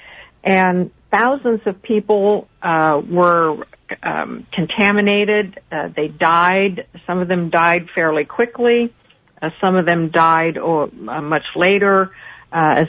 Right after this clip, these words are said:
they stayed in the area and contracted various forms of cancer. Children died. Uh, a huge area around Chernobyl was literally quarantined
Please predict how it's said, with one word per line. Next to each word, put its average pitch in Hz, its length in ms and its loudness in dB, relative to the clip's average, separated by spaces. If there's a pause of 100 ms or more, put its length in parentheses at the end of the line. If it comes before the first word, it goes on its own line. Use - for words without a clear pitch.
they 156 600 2
stayed 196 260 2
in 180 100 0
the 175 160 2
area 170 260 2
and 156 140 -4
contracted 160 880 -2
various 156 340 -2 (120)
forms 151 340 -4
of - 140 -12
cancer. 170 600 -2 (160)
Children 202 440 0
died. 170 540 2 (500)
Uh, 165 320 4
a 165 100 4 (200)
huge 285 340 4
area 170 460 2
around 156 540 0 (180)
Chernobyl 156 500 2
was 147 280 0
literally 185 640 2
quarantined 160 1200 -2